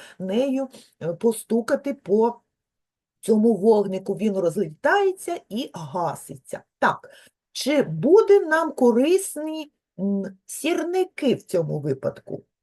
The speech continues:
Так, дійсно, ні. Сірниками пожежу не загасити.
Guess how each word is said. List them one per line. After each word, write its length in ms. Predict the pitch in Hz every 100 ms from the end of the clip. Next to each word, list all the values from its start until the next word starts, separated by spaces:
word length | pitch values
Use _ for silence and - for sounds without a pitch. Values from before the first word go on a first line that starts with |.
| _ _ _ _ _ _ _
Так, 400 | 80 80 78 _ _
дійсно, 680 | 165 151 208 262 - 233 240 _ -
ні. 360 | 165 170 156 151
Сірниками 880 | - - 190 160 165 - 240 311 320 320 _
пожежу 600 | 160 156 135 233 247 190
не 300 | 143 165 220
загасити. 840 | 180 185 160 151 - 180 165 -